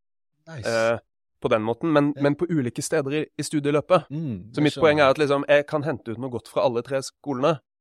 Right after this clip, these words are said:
Speaker 2: og tenk-, og tenker at det er bra, eh, og så er det liksom, hvor er du hen n-, i det øyeblikket du er der, er en viktig faktor.
Speaker 1: Ja, ja.
Speaker 2: Og jeg er jo veldig sånn opptatt av det samfunnsmessige i
Speaker 1: Mm.
Speaker 2: rollen å være arkitekt.
Speaker 1: Mm.
Speaker 2: Veldig opptatt av politikk,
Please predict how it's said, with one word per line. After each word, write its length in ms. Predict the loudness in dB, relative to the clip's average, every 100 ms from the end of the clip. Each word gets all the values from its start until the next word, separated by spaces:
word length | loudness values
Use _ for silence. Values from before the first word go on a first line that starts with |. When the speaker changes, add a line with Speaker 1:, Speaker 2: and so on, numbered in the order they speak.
| _ _ -8
Speaker 2:
og 140 | -2
tenk-, 180 | -2 -2 -8 -8
og 100 | -4
tenker 340 | -4 -4 -4 -6
at 120 | -2
det 100 | 0
er 120 | 0
bra, 280 | 4 4 4 -2 -6
eh, 260 | -4 -4
og 120 | -4 0
så 100 | 2
er 40 | 0
det 100 | -2
liksom, 260 | -4 -4
hvor 160 | -4 -2
er 180 | 0 -2
du 160 | -2 -2
hen 320 | -2 -2 -6
n-, 280 | -8 -6 -6 -4
i 80 |
det 260 | -2 0 -2
øyeblikket 240 | -6 -6
du 80 | -2
er 120 | 0 0
der, 100 | 0
er 200 | 0 -4
en 120 | -8
viktig 480 | -14 _ -6 -6 -6
faktor. 400 | -12 -4 -4 -4 -10
Speaker 1:
Ja, 240 | -12 -12 -14
ja. 160 | -18 -18 _ 2
Speaker 2:
Og 160 | 4
jeg 120 | 6
er 220 | 4 4 2
jo 180 | 0 -2
veldig 200 | -2 -4
sånn 260 | -6 -6 -12 _ _ _ _
opptatt 320 | -18 -6 -4 -2
av 80 | -2
det 80 |
samfunnsmessige 1200 | -2 -2 -2 -4 -10 -14 -12 -8 -8 -6 -6 -4
i 120 | -4
Speaker 1:
Mm. 40 | -2
Speaker 2:
rollen 320 | -2 -4 -4
å 60 | -2
være 180 | -2
arkitekt. 600 | -4 -4 -2 -2 -6 -18 -12
Speaker 1:
Mm. 200 | -12 -14 _ _ _ _
Speaker 2:
Veldig 200 | -2 0 0
opptatt 240 | -2 -4
av 80 | -4
politikk, 480 | -8 -10 -8 -8